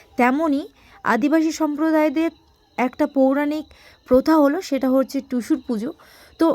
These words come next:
সেই টুসুর পুজোর মাধ্যমেই তারা এই সংক্রান্তিটাকে কিন্তু পালন করে। তাদের মনে হতে পারে যে টুসুটা আবার কি? তো টুসুটা আর অন্য কেউই নয়, টুসুটা হলো লক্ষ্মী। আর লক্ষ্মী ঠাকুর তো তোমাদের আমাদের প্রত্যেকের বাড়িতেই আছে,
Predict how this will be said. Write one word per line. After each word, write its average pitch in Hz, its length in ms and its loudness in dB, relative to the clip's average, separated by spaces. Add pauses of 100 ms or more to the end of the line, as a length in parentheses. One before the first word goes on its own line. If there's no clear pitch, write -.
সেই 311 240 0
টুসুর 285 360 -2
পুজোর 302 280 -2
মাধ্যমেই 262 540 -2
তারা 262 300 0
এই 247 160 -4
সংক্রান্তিটাকে 262 800 -2
কিন্তু 269 240 -6
পালন 220 400 0
করে। 233 220 -6 (140)
তাদের 330 260 -8
মনে 247 300 0
হতে 311 160 0
পারে 247 260 2
যে 226 160 -2
টুসুটা 302 500 0
আবার 240 200 2
কি? 185 180 -8 (520)
তো 320 100 2
টুসুটা 277 480 0
আর 247 180 4
অন্য 233 300 2
কেউই 269 360 2
নয়, 269 200 0 (680)
টুসুটা 254 300 0
হলো 277 200 6
লক্ষ্মী। 220 420 2 (400)
আর 320 140 0
লক্ষ্মী 233 360 -2
ঠাকুর 320 280 0
তো 330 180 -2
তোমাদের 254 460 2
আমাদের 233 320 -2
প্রত্যেকের 233 480 -4
বাড়িতেই 202 500 0
আছে, 214 240 0